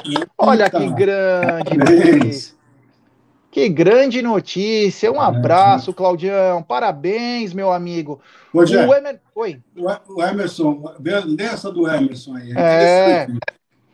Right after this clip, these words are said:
Speaker 2: É, o Japão tinha desistido, né? Acho que foi ontem, né?
Speaker 1: Tinha
Speaker 2: Desistiu.
Speaker 1: desistido, não, desistiu, né?
Speaker 2: Desistiu, e agora a fifa procura, né? Porque o que acontece?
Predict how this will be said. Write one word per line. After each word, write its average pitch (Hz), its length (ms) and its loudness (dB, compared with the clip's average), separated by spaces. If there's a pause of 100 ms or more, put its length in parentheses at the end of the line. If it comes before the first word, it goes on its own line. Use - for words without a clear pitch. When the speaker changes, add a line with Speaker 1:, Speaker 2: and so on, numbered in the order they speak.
(380)
Speaker 2:
É, 196 120 2
o 170 120 0
Japão 202 400 -2
tinha 214 280 -10
desistido, 196 600 -6
né? 190 100 -8
Acho 220 120 -10
que - 80 -20
foi 190 160 0
ontem, 214 560 -2
né? 226 260 -6
Speaker 1:
Tinha 185 220 2
Speaker 2:
Desistiu. - 0 -
Speaker 1:
desistido, 196 480 -2
não, 117 220 -4
desistiu, 170 760 0
né? 120 160 -12
Speaker 2:
Desistiu, 214 800 0
e 170 100 4
agora 175 300 0
a - 20 -2
fifa 214 300 -8
procura, 214 720 -2
né? 190 180 -10
Porque 214 360 -4
o 208 40 -12
que 247 80 -8
acontece? 147 640 -8